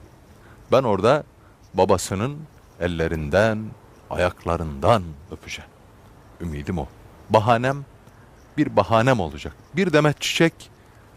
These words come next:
bazen bir bahane olur. Ve Allah kulunun zannı katındadır.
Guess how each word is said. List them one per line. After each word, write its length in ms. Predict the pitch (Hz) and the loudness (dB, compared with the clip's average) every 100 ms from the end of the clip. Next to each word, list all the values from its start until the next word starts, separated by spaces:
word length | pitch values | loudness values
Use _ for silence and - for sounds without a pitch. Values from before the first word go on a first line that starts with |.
| _ | _
bazen 380 | 110 127 131 120 | 4 4 2 -2
bir 160 | 117 | 0
bahane 360 | 107 101 107 117 | 0 4 4 4
olur. 440 | 85 - - - - | 0 -4 -16 -18 2
Ve 60 | 127 | 4
Allah 340 | 135 160 156 - - - - | 6 4 2 -2 -20 -20 -20
kulunun 400 | - 139 151 165 | -2 2 2 0
zannı 320 | 127 131 143 156 | 2 4 4 0
katındadır. 800 | 127 - 101 82 - - - | 0 -2 -6 -8 -10 -16 -20